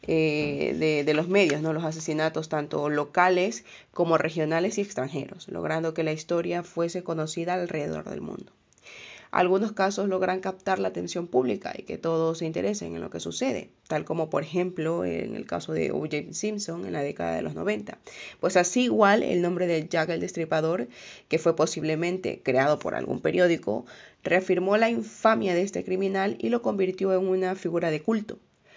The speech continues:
Aún más importante, los crímenes empezaron a percibirse como el resultado del caos social y el desorden de la era victoriana y del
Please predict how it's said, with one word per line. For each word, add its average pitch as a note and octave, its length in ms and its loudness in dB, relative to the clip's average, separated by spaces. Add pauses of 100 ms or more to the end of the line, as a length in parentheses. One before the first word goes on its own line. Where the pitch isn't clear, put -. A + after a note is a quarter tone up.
(180)
Aún E3 280 4
más E3 200 0
importante, F#3+ 680 0
los G#3 160 0
crímenes F#3 400 0
empezaron F3+ 580 -2
a F3+ 100 -4
percibirse F3 680 -2
como F3+ 220 -2
el E3+ 80 0
resultado F3 920 0 (360)
del B3 260 0
caos G3+ 300 4
social F3+ 420 2
y E3+ 60 2
el D#3+ 80 2
desorden F3 800 -2
de D#3+ 100 -2
la E3+ 100 2
era D#3 180 2
victoriana F#3 680 0
y - 160 -2
del C#3+ 540 -2